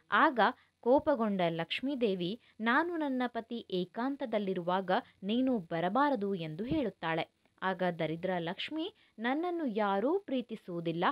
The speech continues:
ಪೂಜಿಸುವುದಿಲ್ಲ. ಆದ್ರೆ ನಿನ್ನನ್ನು ಎಲ್ಲರೂ ಪ್ರೀತಿಸುತ್ತಾರೆ ಮತ್ತು ಪೂಜಿಸುತ್ತಾರೆ. ಹಾಗಾಗಿ ನೀನು ಎಲ್ಲಿರುತ್ತೀಯೋ ನಾನು ಅಲ್ಲಿರುತ್ತೇನೆಂದು" ಹೇಳುತ್ತಾಳೆ. ಆಗ ಕೋಪಗೊಂಡ ಲಕ್ಷ್ಮೀದೇವಿ, "ನೀನು ದರಿದ್ರ ಲಕ್ಷ್ಮಿ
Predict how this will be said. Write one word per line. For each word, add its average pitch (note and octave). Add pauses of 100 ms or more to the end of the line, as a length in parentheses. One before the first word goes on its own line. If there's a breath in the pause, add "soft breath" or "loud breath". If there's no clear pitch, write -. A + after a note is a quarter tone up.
(320 soft breath)
ಪೂಜಿಸುವುದಿಲ್ಲ. E3+ (400)
ಆದ್ರೆ G3+
ನಿನ್ನನ್ನು A#3+
ಎಲ್ಲರೂ F3+
ಪ್ರೀತಿಸುತ್ತಾರೆ A#3+
ಮತ್ತು A3+
ಪೂಜಿಸುತ್ತಾರೆ. F#3 (380 soft breath)
ಹಾಗಾಗಿ C4 (240 soft breath)
ನೀನು F4
ಎಲ್ಲಿರುತ್ತೀಯೋ A#3
ನಾನು A#3+
ಅಲ್ಲಿರುತ್ತೇನೆಂದು" G3
ಹೇಳುತ್ತಾಳೆ. E3 (400 soft breath)
ಆಗ G3+
ಕೋಪಗೊಂಡ G3
ಲಕ್ಷ್ಮೀದೇವಿ, F#3+ (260 soft breath)
"ನೀನು C4
ದರಿದ್ರ F3
ಲಕ್ಷ್ಮಿ E3+